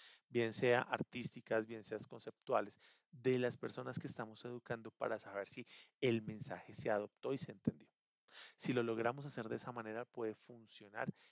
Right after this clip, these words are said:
y lo podemos hacer de una mejor manera. Lo que nos lleva a la última parte y es el EduTech.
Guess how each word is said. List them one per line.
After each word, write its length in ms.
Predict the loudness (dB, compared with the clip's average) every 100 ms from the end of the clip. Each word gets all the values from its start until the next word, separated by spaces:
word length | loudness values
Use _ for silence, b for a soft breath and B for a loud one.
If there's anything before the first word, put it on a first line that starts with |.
| b
y 80 | 0
lo 100 | 0
podemos 480 | 0 -8 -8 -10 -14
hacer 220 | -8 -8
de 80 | -8
una 140 | -12
mejor 280 | -18 -18 -18
manera. 240 | -18 -20 -6 -6 _ _ b b b b _
Lo 60 | 0
que 100 | 2
nos 140 | 2
lleva 300 | 6 6 6 -2 _ _ _ _ _ _ _ _ 2
a 100 | 6
la 120 | 6
última 340 | 2 -2 -4
parte 380 | 4 4 4 -2
y 100 | 0
es 160 | -2 -6 0
el 200 | 2 2
EduTech. 540 | 0 -2 -2 -2